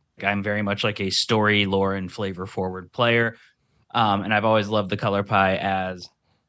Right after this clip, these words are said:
a, a tool for storytelling and a tool for, like, philosophical discussion. As a writer, I found it to be tremendously useful, just sometimes being like, "All right, like,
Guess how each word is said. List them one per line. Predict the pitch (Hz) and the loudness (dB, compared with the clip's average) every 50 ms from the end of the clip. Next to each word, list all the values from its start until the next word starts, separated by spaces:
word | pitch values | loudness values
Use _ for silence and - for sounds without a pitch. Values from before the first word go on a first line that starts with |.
| _ _ - | _ _ -10
a, | 104 101 98 95 92 92 92 90 - | -8 -8 -8 -8 -8 -10 -12 -12 -14
a | - 90 90 | -14 -16 -14
tool | 90 - - 120 110 98 101 | -12 -8 -6 -4 -4 -4 -6
for | 95 - 98 | -6 -8 -6
storytelling | 85 - - - 107 107 117 127 131 127 151 147 143 143 139 143 143 143 | -4 -4 -2 0 0 2 2 2 2 2 0 0 2 2 2 2 2 2
and | 123 110 101 | 0 0 -2
a | 98 | -4
tool | 101 - 107 98 95 95 | -6 -6 -6 -4 -4 -4
for, | - 113 | -4 -4
like, | 104 98 98 95 - | -4 -4 -4 -6 -6
philosophical | - 95 92 92 90 - 101 90 - 107 - - 98 | -6 -6 -4 -4 -2 -4 -4 -6 -6 -10 -10 -10 -10
discussion. | 82 92 90 - - 104 113 117 - 131 120 120 120 113 | -8 -6 -6 -2 2 2 2 2 2 2 2 2 4 4
As | 101 101 98 | 2 2 2
a | 98 | 2
writer, | 95 90 90 95 98 101 104 101 | 2 2 2 2 2 2 2 2
I | 92 98 98 | 2 0 0
found | 87 - 101 92 95 104 | 0 0 0 0 0 -4
it | 98 - | -6 -8
to | - | -10
be | 107 92 98 95 | -10 -10 -10 -10
tremendously | 92 - - 104 92 95 92 101 101 - - 104 95 | -10 -10 -10 -8 -8 -6 -6 -4 -4 -4 -2 -2 -2
useful, | 90 90 95 95 - - - 104 101 | -2 -4 -4 -4 -4 -2 -2 -2 -2
just | 87 92 95 90 - | -2 -4 -4 -4 -4
sometimes | - 95 92 104 101 95 92 92 | -4 -4 -4 -4 -4 -4 -4 -8
being | 95 95 98 98 | -12 -10 -8 -6
like, | 95 98 104 - | -6 -6 -4 -2
"All | 120 | 0
right, | 131 127 117 101 | 2 2 2 2
like, | 101 117 117 - | 0 -2 -4 -6